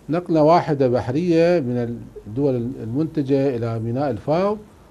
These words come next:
ومن ميناء الفاو إلى كل دول أوروبا، آه، بالطرق البرية عبر السكك الحديد أو الطرق ال-، البرية السريعة، آه، بحيث لا توجد هناك مراحل للتحميل والتفريغ في الموانئ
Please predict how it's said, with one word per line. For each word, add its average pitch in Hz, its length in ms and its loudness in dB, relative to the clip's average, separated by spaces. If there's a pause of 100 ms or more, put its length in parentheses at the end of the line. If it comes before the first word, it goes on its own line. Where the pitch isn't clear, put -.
(340)
ومن 135 380 0
ميناء 202 280 4
الفاو 185 540 4
إلى 147 240 4
كل 208 200 -4
دول 175 180 4
أوروبا، 147 400 2
آه، 147 420 2
بالطرق 127 520 -4
البرية 147 680 0
عبر 123 200 -4
السكك 131 360 -6
الحديد 127 480 -4 (640)
أو 120 120 0
الطرق 127 380 -4
ال-، 117 160 -6 (220)
البرية 113 640 -4
السريعة، 165 680 0 (560)
آه، 113 120 -4
بحيث 131 400 -4
لا 175 60 2
توجد 170 280 0
هناك 135 340 0 (540)
مراحل 135 400 2
للتحميل 123 680 -2
والتفريغ 123 640 0
في - 180 -8
الموانئ 123 520 -2